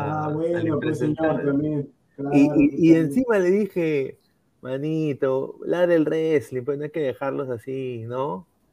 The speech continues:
Speaker 2: Y se hizo una de Ladra el Wrestling. Entonces, ahí, y ya creo que ahí ya el señor Pesán se olvidó. Está bien, no hay problema, ya más adelante.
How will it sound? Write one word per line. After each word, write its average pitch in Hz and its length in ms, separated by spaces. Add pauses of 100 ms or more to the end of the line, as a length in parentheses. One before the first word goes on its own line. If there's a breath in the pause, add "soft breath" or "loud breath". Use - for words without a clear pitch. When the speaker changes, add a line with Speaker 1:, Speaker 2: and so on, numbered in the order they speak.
(320)
Speaker 2:
Y 123 60
se 120 180
hizo 160 360
una 156 140
de 143 100
Ladra 143 240
el 135 80
Wrestling. 113 500 (120)
Entonces, 131 520
ahí, 123 220
y 127 160
ya 151 160
creo 160 240
que 147 80
ahí 151 240
ya 151 280
el 135 100
señor 135 300
Pesán 143 300
se - 80
olvidó. 123 380
Está - 180
bien, 60 240
no 76 60
hay - 60
problema, 64 500
ya 214 400
más 151 180
adelante. - 340